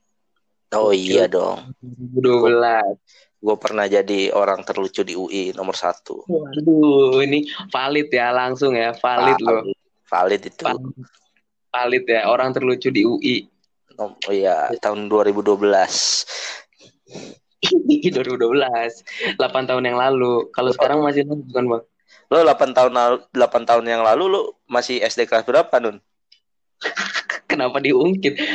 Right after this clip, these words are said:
Speaker 2: Delapan tahun lalu itu gua masih nyari bunglon.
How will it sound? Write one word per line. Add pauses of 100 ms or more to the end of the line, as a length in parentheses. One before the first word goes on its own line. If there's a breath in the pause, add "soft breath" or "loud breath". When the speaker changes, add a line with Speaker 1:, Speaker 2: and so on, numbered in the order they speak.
(220 loud breath)
Speaker 2:
Delapan
tahun
lalu
itu (120)
gua
masih
nyari
bunglon.